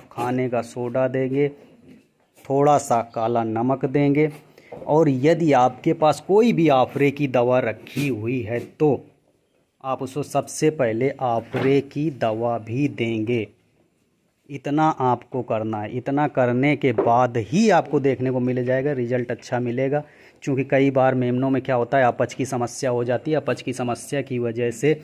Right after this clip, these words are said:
भी मेमना चारा नहीं खाता। यदि शाम को ज़्यादा चारा खा लिया या शाम को दाना ज़्यादा खा लिया तो इस तरह की समस्याएं आम हैं।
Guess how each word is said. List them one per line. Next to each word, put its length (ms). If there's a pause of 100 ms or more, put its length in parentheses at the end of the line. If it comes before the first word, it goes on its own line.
(680)
भी 160
मेमना 380
चारा 360
नहीं 220
खाता। 280
यदि 200
शाम 220
को 120
ज़्यादा 240
चारा 280
खा 180
लिया 240
या 180
शाम 240
को 120
दाना 320
ज़्यादा 260
खा 160
लिया 200
तो 100
इस 140
तरह 160
की 80
समस्याएं 520
आम 220
हैं। 100